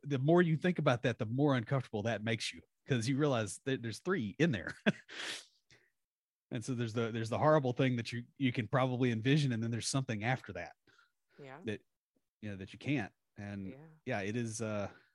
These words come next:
Speaker 1: it, it is liable to get very interesting.
Speaker 2: The unpredictable. Ah,
Speaker 1: Yeah.
Speaker 2: well, Will, I, I wish that, um, I wish that we could just keep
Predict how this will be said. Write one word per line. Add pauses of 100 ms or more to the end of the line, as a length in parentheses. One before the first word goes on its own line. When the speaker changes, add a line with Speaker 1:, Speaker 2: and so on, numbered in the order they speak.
(460)
Speaker 1:
it,
it
is
liable
to
get
very
interesting. (1800)
Speaker 2:
The
unpredictable. (760)
Ah, (120)
Speaker 1:
Yeah.
Speaker 2:
well, (140)
Will,
I, (1600)
I
wish
that,
um, (1000)
I
wish
that
we
could
just
keep